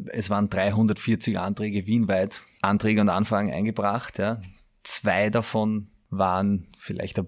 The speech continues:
bisschen humoriger, ja, das war der Bierbrunnen, und das andere war die Verbannung von Biermischgetränken, von zwei von dreihundertvierzig. Ich habe in meiner Zeit im Simmeringer Bezirksparlament auch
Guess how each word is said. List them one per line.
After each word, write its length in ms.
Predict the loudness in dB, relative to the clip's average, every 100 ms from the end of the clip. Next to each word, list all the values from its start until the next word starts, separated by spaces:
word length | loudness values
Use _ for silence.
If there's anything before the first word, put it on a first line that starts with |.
| -6 -4
bisschen 260 | 0 2
humoriger, 720 | 4 4 4 2 2 2 2
ja, 160 | 2 2
das 180 | -2 -4
war 60 |
der 100 | -4
Bierbrunnen, 640 | -2 -2 0 0 0 -2 -6
und 120 | -10 -4
das 80 | 0
andere 320 | 0 0 2
war 340 | 4 2 0 -6 _ _ _ -14 -8
die 80 | -4
Verbannung 380 | -2 -2 0
von 160 | 0 0
Biermischgetränken, 800 | 4 4 4 0 -4 -4 -4 -8 -6
von 160 | -6 -2
zwei 400 | 0 2 0 -4 _ _ -6
von 300 | -2 0 -2
dreihundertvierzig. 800 | -2 -2 -4 -6 -8 -8 -12 -14 -20 _
Ich 120 | -2 2
habe 100 | 6
in 60 |
meiner 200 | 6 4
Zeit 380 | 4 4 4 4
im 160 | 4 4
Simmeringer 420 | 4 2 2 0
Bezirksparlament 840 | 0 -2 0 2 4 4 0 2
auch 240 | 0 0